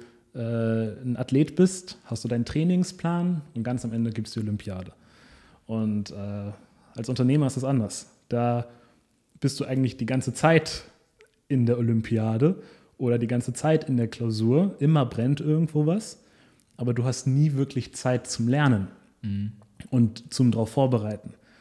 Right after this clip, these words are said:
Speaker 1: wenn man's nicht aktiv reinholt. Und, äh, unternehmerischer Erfolg, das haben wir letztens auch besprochen, beginnt im Kopf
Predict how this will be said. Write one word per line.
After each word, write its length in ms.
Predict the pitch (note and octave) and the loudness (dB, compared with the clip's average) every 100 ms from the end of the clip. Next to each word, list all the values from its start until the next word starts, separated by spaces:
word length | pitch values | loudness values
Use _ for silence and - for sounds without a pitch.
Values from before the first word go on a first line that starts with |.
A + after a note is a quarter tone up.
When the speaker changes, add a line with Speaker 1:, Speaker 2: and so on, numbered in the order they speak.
| _ _ - | _ _ -2
Speaker 1:
wenn 120 | B2 | 2
man's 220 | A2+ G#2+ | 2 0
nicht 280 | A2+ G#2 - - | -2 -4 -10 -8
aktiv 480 | B2 - - A#2 - | -8 -8 -4 -4 -2
reinholt. 540 | A2+ A2+ A2 - - _ _ - _ - | -2 -2 -4 -14 -20 _ _ -20 _ -6
Und, 440 | A#2+ A2+ A2+ A2 | -2 2 0 0
äh, 40 | A2+ | -4
unternehmerischer 880 | A2 G#2 F#2+ A2+ A#2 A#2+ B2+ A#2 | -6 -6 -6 -4 4 6 6 4
Erfolg, 580 | A#2+ - B2+ D3 D3 - - | 0 2 4 4 2 -12 -16
das 140 | - | -6
haben 120 | A#2+ | -2
wir 60 | A2+ | -2
letztens 260 | A#2 B2 A2 | -2 -4 -6
auch 140 | A#2 | -4
besprochen, 540 | C#3 - C3+ B2+ C3 | -4 -2 0 4 4
beginnt 360 | A#2+ A2+ C3 C3 | 4 4 4 4
im 160 | B2 A2+ | 0 0
Kopf 380 | C3 B2 - | 0 -2 -8